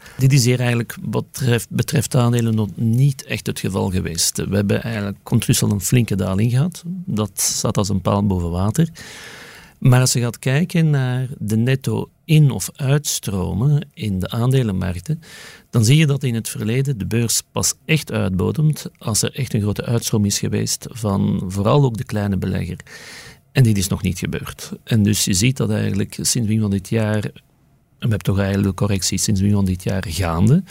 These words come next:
dat dat, eh, ja, nog altijd eerder instroom is dan uitstroom. Dus vandaar, er wordt eigenlijk heel veel geschreven en gesproken over wanneer dat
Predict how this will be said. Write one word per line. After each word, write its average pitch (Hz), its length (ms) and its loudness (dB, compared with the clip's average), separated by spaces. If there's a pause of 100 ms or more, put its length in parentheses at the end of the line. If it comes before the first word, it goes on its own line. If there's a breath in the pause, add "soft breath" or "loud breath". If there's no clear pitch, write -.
(520 loud breath)
dat 120 400 2
dat, - 440 -2
eh, 107 560 0
ja, 117 240 2
nog 147 180 6
altijd 123 280 -4
eerder 120 520 -4
instroom 139 480 2
is 120 80 0
dan 113 200 -6
uitstroom. 110 600 -4 (380 loud breath)
Dus 151 160 4
vandaar, 156 480 4 (340 loud breath)
er 135 80 2
wordt 139 180 2
eigenlijk 139 380 0
heel 135 240 2
veel 147 160 2
geschreven 131 760 -2
en 120 140 -2
gesproken 131 520 -2
over 107 200 -2
wanneer 104 320 2
dat 101 280 -2